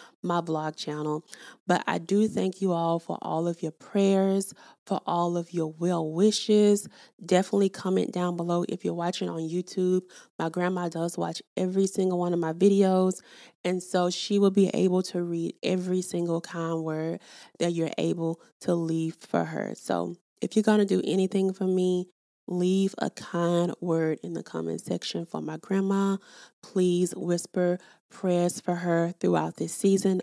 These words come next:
I will continue to keep you guys updated on how she's doing and how her state is. I do thank you guys so much for being able to support us during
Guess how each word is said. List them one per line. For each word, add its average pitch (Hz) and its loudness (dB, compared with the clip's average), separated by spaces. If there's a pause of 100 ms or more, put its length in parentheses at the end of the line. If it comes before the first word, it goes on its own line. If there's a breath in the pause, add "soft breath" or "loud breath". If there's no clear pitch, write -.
I 165 -2
will 170 -2
continue 165 -8
to - -18
keep - -8
you 170 2
guys 156 -6 (100)
updated 180 -2 (480 loud breath)
on 165 -2
how 170 0
she's 170 -8
doing 170 -4
and 151 -10
how 160 -4
her 165 -6
state - -6
is. 180 -2 (260)
I 165 -2
do 170 -2
thank 170 -6
you 180 -2
guys 165 -6
so 170 -6
much 165 -8
for 165 -2 (320 loud breath)
being 180 0
able 170 0
to - -6
support - 0
us 165 0
during 160 0